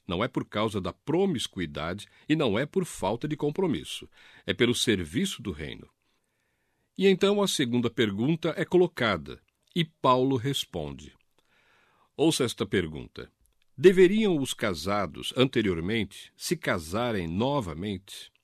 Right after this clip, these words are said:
Os que anteriormente eram casados devem se casar de novo? Esta é realmente uma questão chave. Veja o que você tem na igreja de Corinto. As pessoas são salvas,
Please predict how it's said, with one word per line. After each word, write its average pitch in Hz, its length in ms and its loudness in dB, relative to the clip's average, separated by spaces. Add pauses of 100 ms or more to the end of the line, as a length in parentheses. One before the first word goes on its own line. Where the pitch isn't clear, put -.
(800)
Os 143 140 0
que 185 160 4
anteriormente 139 720 2
eram 123 120 0
casados 85 680 -6
devem 139 540 0
se 90 180 -8
casar 82 460 -6
de 104 160 -6
novo? 82 440 -4 (540)
Esta 170 460 0
é 120 180 0
realmente 101 460 -4
uma 110 140 -8
questão 107 340 -6
chave. - 400 -12 (760)
Veja 139 360 4
o 107 40 -2
que 123 140 -6
você 113 260 -2
tem 107 220 -4
na 104 100 0
igreja 98 400 -2
de 98 80 -6
Corinto. 80 600 -8 (500)
As 123 140 -2
pessoas 143 420 0
são 139 160 -2
salvas, 143 640 -6